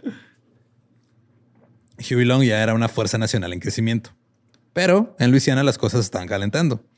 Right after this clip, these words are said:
El gobernador que se quedó de, después de Huey con, han consolidado aún más el poder. Eh, absorbió las juntas escolares, los servicios públicos y las juntas electorales.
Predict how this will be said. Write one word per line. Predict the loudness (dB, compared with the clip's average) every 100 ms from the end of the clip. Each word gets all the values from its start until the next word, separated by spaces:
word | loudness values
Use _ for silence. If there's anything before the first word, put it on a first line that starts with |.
| _ _
El | -6
gobernador | -2 0 0 0 0
que | -2 -4
se | -4
quedó | -2 -2
de, | 0 -2 -4
después | -4 -4
de | -4 -2
Huey | 0 0 -4 _ _ _ _ _ _ _
con, | -10 -8 -6
han | -6
consolidado | -2 -2 0 0 0
aún | 0
más | 0 0
el | -2
poder. | -2 -4 -4 -8 _ _ _ _ _ _ _ _ _
Eh, | -10
absorbió | -6 -4 -2 0
las | 0 0
juntas | 0 0
escolares, | -2 0 0 2 2
los | 0
servicios | -2 -2 -4 0
públicos | 0 2 0 -2 -2
y | -6
las | -6
juntas | -6 -8 -6
electorales. | -6 -4 -4 -4 -10